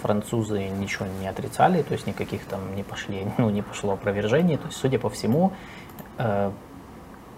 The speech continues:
то есть я, я так это интерпретирую, что они, да, вот действительно Франция и Китай, вот они как-то о чем-то разговаривали в контексте, как бы нам вместе помочь урегулировать, э, ситуацию вокруг Украины, вот войну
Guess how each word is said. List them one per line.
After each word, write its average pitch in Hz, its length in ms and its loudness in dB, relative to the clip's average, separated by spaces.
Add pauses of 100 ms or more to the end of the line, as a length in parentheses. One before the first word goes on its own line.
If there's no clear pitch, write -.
(300)
то 113 60 -8
есть - 120 -6
я, 123 220 8
я 123 160 8
так 117 180 2
это 110 140 2
интерпретирую, 127 680 6
что - 240 4
они, 139 500 4
да, 98 320 6
вот - 100 -4 (180)
действительно 131 500 2
Франция 110 440 2
и - 20 2
Китай, 160 400 2 (180)
вот 113 180 -2
они 139 160 2
как-то 120 340 2
о 101 40 2
чем-то 101 540 0
разговаривали 107 600 4
в - 60 -6
контексте, 101 760 0 (140)
как 123 160 4
бы 104 100 0
нам 104 160 2
вместе 104 480 -2 (100)
помочь 107 440 -4 (420)
урегулировать, 110 680 2 (260)
э, 101 340 -4
ситуацию 110 500 0
вокруг 101 320 -2
Украины, 110 480 -2
вот 101 220 -4
войну 104 340 0